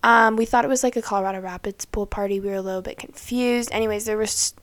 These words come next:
a shitload of people there. It was at this really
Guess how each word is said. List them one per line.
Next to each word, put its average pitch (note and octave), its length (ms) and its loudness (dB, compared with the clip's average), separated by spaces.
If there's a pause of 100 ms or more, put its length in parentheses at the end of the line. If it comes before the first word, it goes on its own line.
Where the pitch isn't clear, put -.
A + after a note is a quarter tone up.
a A3+ 60 2
shitload A#3 420 4
of A3 60 -2
people G#3+ 240 -4
there. G#3 300 4
It A2+ 60 -2
was G#3 140 -4
at G3 100 -4
this A3+ 320 -4
really A3 360 0